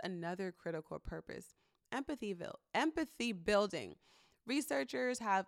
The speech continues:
unearthed strong evidence that moms respond to infant cues like crying, snuggling, sleeping with an increase in brain activity that governs empathy, self-monitoring, and reflection. Reflection.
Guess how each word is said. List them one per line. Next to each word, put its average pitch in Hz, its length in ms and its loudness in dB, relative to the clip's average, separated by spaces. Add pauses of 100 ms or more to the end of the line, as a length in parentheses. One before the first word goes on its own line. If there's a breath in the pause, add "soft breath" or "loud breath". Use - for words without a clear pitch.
unearthed 208 560 0
strong 208 540 -2
evidence 180 480 -2
that 165 180 0
moms 180 500 -2
respond 180 520 -4
to - 160 -8
infant 196 440 -6
cues 185 480 -4
like 165 160 -4
crying, 233 560 -4
snuggling, 202 460 -4
sleeping 185 540 -6 (320 loud breath)
with 208 140 0
an 185 100 -4
increase 196 640 -2
in 180 160 -2
brain 165 260 -4
activity 156 680 -6 (440 loud breath)
that 160 240 2
governs 147 720 -2
empathy, 285 640 0
self-monitoring, 190 960 -2
and 160 120 -6
reflection. - 680 -8 (380 loud breath)
Reflection. - 720 -4